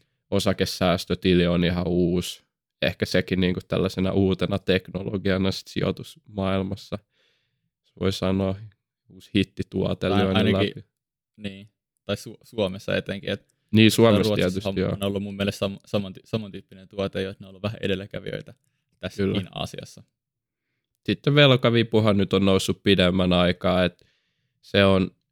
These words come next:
Speaker 1: se on kanssa, sitä kannattaa seurata. Varsinkin toi, että sitten kun tullaan alas, niin sehän ruokkii. Tää velkavipu on siinä vaiheessa, kun tullaan alas ja ollaan tultu jo hetki, niin se sitten ruokkii entisestään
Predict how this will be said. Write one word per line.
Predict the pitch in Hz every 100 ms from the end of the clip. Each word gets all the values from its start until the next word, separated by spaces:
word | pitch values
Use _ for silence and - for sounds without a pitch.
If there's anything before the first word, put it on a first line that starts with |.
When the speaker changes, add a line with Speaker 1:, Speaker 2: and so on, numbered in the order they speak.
| _ _
Speaker 1:
se | - 107
on | 101
kanssa, | 98 95 95 -
sitä | - - 98
kannattaa | 95 92 - 92
seurata. | - 92 92 87 90 - - _ _ _ 90
Varsinkin | 98 104 - 104 95 - _
toi, | 98 95 82
että | - -
sitten | - 90 - -
kun | - -
tullaan | 104 98 90 90 90
alas, | 98 98 92 85 - - - -
niin | 90
sehän | 95 95 92
ruokkii. | 101 107 90 - - 98 - - _ _
Tää | 90 92
velkavipu | 104 107 98 92 90 -
on | 92
siinä | 101 95 90
vaiheessa, | 90 92 90 - 92
kun | 90 90
tullaan | 101 92 87 87
alas | 71 67 98 - _ 92
ja | 87
ollaan | 90 90
tultu | 92 90 85
jo | 87
hetki, | 85 - 85
niin | 80
se | 98 95
sitten | 95 - 101
ruokkii | 101 95 90 - -
entisestään | 62 73 - - - - 82